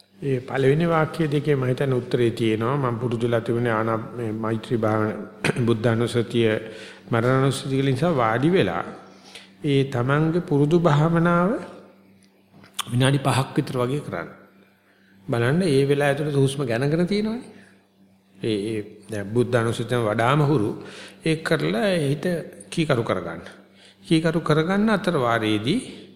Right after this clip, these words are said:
නෑ, කීකරු කරගත්තට පස්සේ ඒ ලැබෙන අතවාසිය මතින්, අ, හුස්මට හිත දාන්න.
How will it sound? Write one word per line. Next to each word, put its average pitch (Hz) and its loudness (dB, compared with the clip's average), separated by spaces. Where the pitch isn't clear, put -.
නෑ, 120 -2
කීකරු 151 0
කරගත්තට 151 -2
පස්සේ 147 -2
ඒ 143 0
ලැබෙන 135 0
අතවාසිය 143 0
මතින්, 123 0
අ, 175 -4
හුස්මට 196 0
හිත 185 2
දාන්න. 98 -4